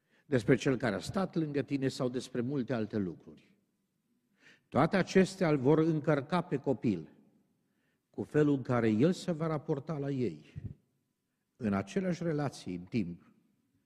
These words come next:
și va vorbi cu ei sau despre ei la fel.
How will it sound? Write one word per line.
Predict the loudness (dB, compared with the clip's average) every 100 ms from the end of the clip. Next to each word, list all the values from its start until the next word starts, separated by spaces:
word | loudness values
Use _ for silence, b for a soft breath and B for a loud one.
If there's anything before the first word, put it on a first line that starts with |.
| _ _ _ _ _ _ _ _
și | -6 -2
va | 0 0
vorbi | 0 0 0 -2
cu | -2 2
ei | 2 2 0
sau | -4 -6 -6 -2
despre | -2 -2 -6 -6
ei | -2 -2 -2
la | -4
fel. | -6 -8 -8